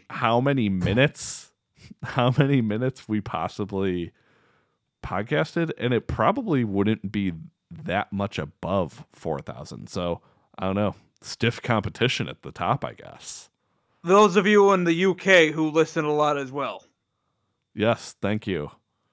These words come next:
Speaker 1: Across the pond, we appreciate you as well. All right.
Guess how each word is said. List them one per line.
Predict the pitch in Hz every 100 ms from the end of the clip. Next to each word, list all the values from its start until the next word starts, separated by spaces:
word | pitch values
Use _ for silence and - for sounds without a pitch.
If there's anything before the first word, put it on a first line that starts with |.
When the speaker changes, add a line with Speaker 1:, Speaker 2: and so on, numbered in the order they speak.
| _ -
Speaker 1:
Across | - 123 110 -
the | 104
pond, | 120 107 104 85 76 - _ _ _
we | 95
appreciate | 87 92 85 - 73
you | 80
as | 78 113
well. | 67 - _ _ _ _ _ _ _ _ _ _ _ _ _ _ _ _
All | 131 143
right. | 131 101